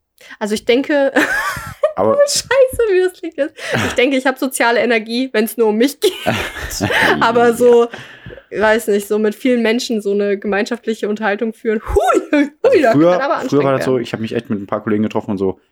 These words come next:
Speaker 2: geil, ey, den ganzen Tag Party, Party. Also jetzt keine Party, ne? Aber
Speaker 1: Ja.
Speaker 2: keine Ahnung, ey, drei Stunden Fußball spielen, dann zwei Stunden Burger essen und danach noch was eintrinken, ne? Voll geil. Geiler
Speaker 1: Mhm.
Speaker 2: Tag. Und jetzt ist das so, denk ich,
Speaker 1: Krass, ne?
Speaker 2: so, boah, zwei Stunden, jetzt voll geil.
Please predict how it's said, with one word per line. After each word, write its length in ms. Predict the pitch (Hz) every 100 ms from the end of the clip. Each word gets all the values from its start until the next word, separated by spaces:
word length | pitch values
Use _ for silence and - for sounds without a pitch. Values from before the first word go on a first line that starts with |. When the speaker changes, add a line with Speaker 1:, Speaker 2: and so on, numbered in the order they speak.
| _
Speaker 2:
geil, 280 | - 87 80 69
ey, 100 | 73
den 120 | 87
ganzen 240 | 101 104
Tag 220 | - 101 -
Party, 220 | 107 101
Party. 280 | - 98 80
Also 160 | 71
jetzt 160 | 76 71
keine 160 | - 65
Party, 300 | 69 71 73
ne? 180 | 85 95
Aber 200 | 80 202
Speaker 1:
Ja. 180 | -
Speaker 2:
keine 160 | 76 95
Ahnung, 200 | 104 98
ey, 220 | 80 76
drei 180 | - 104
Stunden 200 | - 104
Fußball 260 | 127 117 107
spielen, 320 | - 110 107
dann 180 | 85 82
zwei 240 | - 95
Stunden 280 | - 98 85
Burger 280 | 98 107 101
essen 180 | 101 98
und 140 | 87
danach 280 | 85 90 90
noch 300 | 85 80 -
was 140 | 85 -
eintrinken, 400 | 80 78 78 73
ne? 120 | 87
Voll 180 | - 82
geil. 220 | 80 71
Geiler 220 | - 92 90
Speaker 1:
Mhm. 20 |
Speaker 2:
Tag. 260 | - 220 233 _ _ - _ _ _ -
Und 120 | 85
jetzt 140 | 98
ist 120 | 113 123
das 80 |
so, 100 | 104
denk 200 | 104 104
ich, 60 | 104
Speaker 1:
Krass, 200 | 254 -
ne? 200 | 208 254 - _ _ _ _ _
Speaker 2:
so, 180 | 95 82 -
boah, 320 | 90 80 -
zwei 240 | - - 104
Stunden, 480 | - 139 175 226 _
jetzt 160 | - 101
voll 160 | - 87
geil. 320 | 98 151 214